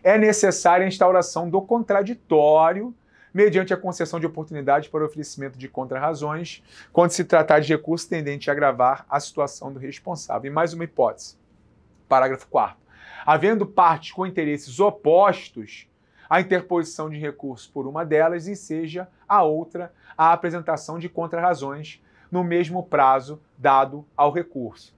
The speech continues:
Retorna aqui pra mim. Nos processos do Tribunal de Contas, não existem partes propriamente, como é no processo judiciário,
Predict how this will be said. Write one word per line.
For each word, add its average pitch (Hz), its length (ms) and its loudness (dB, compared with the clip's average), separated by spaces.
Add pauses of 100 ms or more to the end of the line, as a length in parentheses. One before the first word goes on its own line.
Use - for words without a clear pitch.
Retorna 170 420 2
aqui - 140 -6
pra 156 160 2
mim. 127 240 -6 (460)
Nos 220 240 0
processos 160 720 0
do 165 100 -4
Tribunal 135 440 -8
de 113 120 -16
Contas, 151 500 -6
não 208 160 -4
existem 226 580 -6
partes 185 720 2
propriamente, 131 720 -4
como 127 240 -6
é 135 160 -4
no 135 80 -8
processo 127 480 -4
judiciário, 117 640 -4